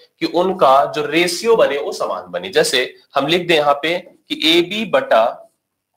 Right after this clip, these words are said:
पीक्यू, एबी बटा पीक्यू बराबर होना चाहिए बीसी upon क्यूआर के, बराबर होना चाहिए एसी upon पीआर के, मतलब उनके संगत भुजाओं का समानुपाती होना compulsory है।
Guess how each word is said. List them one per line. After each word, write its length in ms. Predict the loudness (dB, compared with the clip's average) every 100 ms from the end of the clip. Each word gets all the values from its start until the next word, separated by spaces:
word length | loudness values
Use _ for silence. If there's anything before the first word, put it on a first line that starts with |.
| -12
पीक्यू, 500 | -12 -10 -12 -12 -16 _ _ _ _
एबी 280 | -4 -2 -2
बटा 240 | 0 0
पीक्यू 420 | -2 -6 -6 -8 -8 -10 -20 _ _
बराबर 340 | 2 4 4
होना 220 | 2 2 0
चाहिए 260 | 0 -12
बीसी 480 | -12 -10 -10 -10 -10
upon 420 | -6 -4 -2 -4 -6 -16 _ _
क्यूआर 340 | -8 2 2 2
के, 140 | -2 -12 -14 _ _ 0
बराबर 340 | 4 4 2
होना 200 | 2 0
चाहिए 540 | -2 -6 -14 -12 -8
एसी 300 | -8 -10 -10 -8
upon 420 | -6 -6 -8 -10 -20 _ _
पीआर 260 | -10 -8 -10
के, 320 | -14 _ _ _ _
मतलब 380 | 0 0 0 -2
उनके 280 | -2 -2 -2
संगत 480 | -2 -2 0 0 -2
भुजाओं 360 | -4 0 0 0
का 140 | 0
समानुपाती 760 | 0 0 0 0 2 0 0 -6
होना 260 | -4 -2 -2 -2 -4
compulsory 580 | -2 0 0 -2 -8 -10 -18
है। 140 | -20